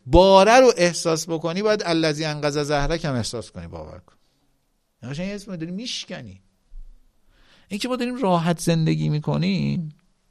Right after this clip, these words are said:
یکی دلایلش اینه، این باره رو رو دوش خودمون احساس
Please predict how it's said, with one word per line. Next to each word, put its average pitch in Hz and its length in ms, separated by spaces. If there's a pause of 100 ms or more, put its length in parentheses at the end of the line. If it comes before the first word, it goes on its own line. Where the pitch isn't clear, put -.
(280)
یکی 190 220
دلایلش 190 600
اینه، 208 80
این 190 220
باره 139 380
رو 185 140
رو 156 100
دوش 156 320
خودمون 165 400
احساس 139 600